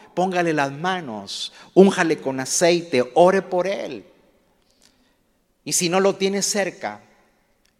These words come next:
tú también puedes liberar autoridad.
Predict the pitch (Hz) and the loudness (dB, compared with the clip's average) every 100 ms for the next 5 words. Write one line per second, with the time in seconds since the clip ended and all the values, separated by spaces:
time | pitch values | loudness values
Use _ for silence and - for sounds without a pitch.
0 | _ _ _ _ _ _ - 175 175 156 | _ _ _ _ _ _ -8 -4 -2 -2
1 | 151 160 156 160 151 151 143 131 135 135 | -2 -4 -2 0 0 0 -2 0 0 0
2 | 127 - 123 113 113 98 | -4 -4 -6 -4 -4 -6